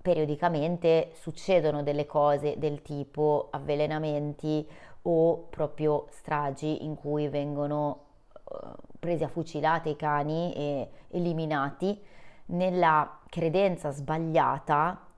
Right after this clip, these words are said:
di diminuire il numero di cani presenti sul territorio. Sbagliata perché? Perché nel momento in cui io vado a uccidere dei cani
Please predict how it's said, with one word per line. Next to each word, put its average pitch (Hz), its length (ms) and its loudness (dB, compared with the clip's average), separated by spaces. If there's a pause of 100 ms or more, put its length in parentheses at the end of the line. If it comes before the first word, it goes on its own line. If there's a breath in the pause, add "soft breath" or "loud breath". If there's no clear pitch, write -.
(180)
di 170 580 -4
diminuire 175 760 0
il 165 80 2
numero 160 300 0
di 151 140 -4
cani 151 600 -2
presenti 147 480 -4
sul 143 200 -8
territorio. 151 640 4 (460 loud breath)
Sbagliata 185 680 4
perché? 151 640 -2 (420 loud breath)
Perché 170 720 2 (340)
nel 170 160 -2
momento 185 400 0
in 208 160 -2
cui 175 500 -2
io 156 140 0
vado 180 260 2
a 185 40 2
uccidere 151 680 -4
dei 160 160 -2
cani 147 520 -4